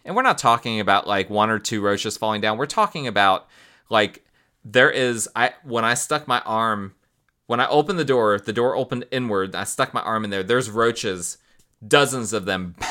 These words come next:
<laughs> bouncing off my arm. Um, and just as long as I wanted to, I could have experienced that.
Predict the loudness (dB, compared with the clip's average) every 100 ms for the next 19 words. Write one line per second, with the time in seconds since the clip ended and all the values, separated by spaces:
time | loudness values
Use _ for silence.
0 | -8 -8 -10 -2 0 0 0 -6 0 8
1 | 8 8 4 4 6 4 4 -2 -12 -20
2 | -20 -20 -20 2 12 12 12 10 4 -8
3 | _ _ _ _ _ _ 2 6 6 2
4 | -8 -12 0 0 0 -8 _ _ _ _
5 | _ _ 0 0 -4 2 4 6 4 6
6 | 8 8 2 -8 _ _ -2 2 2 2
7 | 0 0 2 0 -2 -2 -2 -4 -4 -4
8 | -6 -6